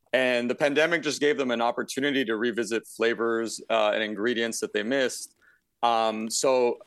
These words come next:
during this time, she had started selling some baked goods out of her home, as, as again, some, many people did. And around twenty twenty-one,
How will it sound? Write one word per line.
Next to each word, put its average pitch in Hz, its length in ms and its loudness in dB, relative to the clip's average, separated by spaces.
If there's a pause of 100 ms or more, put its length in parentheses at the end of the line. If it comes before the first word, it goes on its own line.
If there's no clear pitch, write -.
during 160 260 2
this 156 180 -2
time, 147 520 0
she 131 260 -2
had 120 320 0 (120)
started 123 520 0
selling 120 480 0
some 104 320 -6
baked 110 320 0
goods 165 300 2
out 147 140 4
of 139 40 0
her 139 140 0
home, 139 340 0
as, 117 240 -4
as 101 160 -2
again, 107 260 -2
some, - 240 -4 (120)
many 117 180 0
people 110 260 -4
did. 131 380 2 (540)
And 117 520 2 (180)
around 131 380 2
twenty 160 280 0
twenty-one, 131 840 0